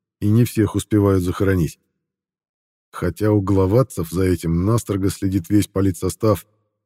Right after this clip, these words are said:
Сразу вспомнились чеканные строки приказа командарма. «Убитых хоронить,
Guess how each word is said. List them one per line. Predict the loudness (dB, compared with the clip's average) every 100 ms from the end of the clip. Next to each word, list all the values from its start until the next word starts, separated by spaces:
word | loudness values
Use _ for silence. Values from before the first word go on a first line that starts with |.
| _ _
Сразу | -10 -6 -4
вспомнились | -6 -4 -2 0 -2 -4
чеканные | -6 -2 -2 -2
строки | -2 -2 -2 0
приказа | -2 0 2 0
командарма. | 0 0 4 4 2 -2 _ _ _ _ _ _ _ _
«Убитых | -6 -2 0 2 0
хоронить, | 0 0 2 4 2